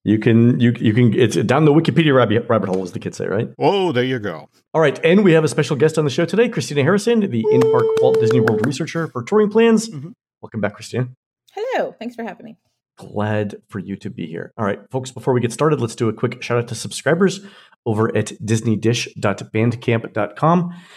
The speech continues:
Speaker 1: Thanks to new subscribers Linda C, Shannon Valley, and B K N Y five thirty. Jim, I think that's the bus I take to get into Manhattan.
Speaker 2: <laughs>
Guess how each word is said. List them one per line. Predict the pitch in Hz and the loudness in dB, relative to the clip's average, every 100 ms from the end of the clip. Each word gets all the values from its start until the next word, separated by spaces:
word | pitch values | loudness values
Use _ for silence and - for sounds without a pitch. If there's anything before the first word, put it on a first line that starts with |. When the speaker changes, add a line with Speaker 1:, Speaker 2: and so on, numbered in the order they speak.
| - | -4
Speaker 1:
Thanks | 170 165 | 0 2
to | 151 | 4
new | 175 | 4
subscribers | 190 - - 131 120 113 - | 4 0 0 0 2 0 -2
Linda | 117 147 151 147 | 2 4 6 4
C, | 95 - 208 226 - - _ | 2 2 2 2 -4 -20 _
Shannon | - 120 113 101 | -2 2 2 2
Valley, | 120 165 185 - | 2 2 0 0
and | 117 110 - 107 | 2 2 0 -2
B | 170 | -2
K | 175 165 | 0 0
N | - 151 | 2 4
Y | 139 135 | 4 4
five | 127 131 127 | 2 0 0
thirty. | - 170 127 127 - - | 0 0 -2 -6 -18 -2
Jim, | 120 | 0
I | 123 | 2
think | 160 | 0
that's | 147 123 | -2 -2
the | 107 | -4
bus | 101 147 - | -2 -4 -4
I | |
take | 92 98 - | -6 -6 -10
to | 90 | -8
get | 107 | -6
into | 113 113 | -4 -4
Manhattan. | 101 160 220 | -2 -2 -4
Speaker 2:
<laughs> | 220 | -6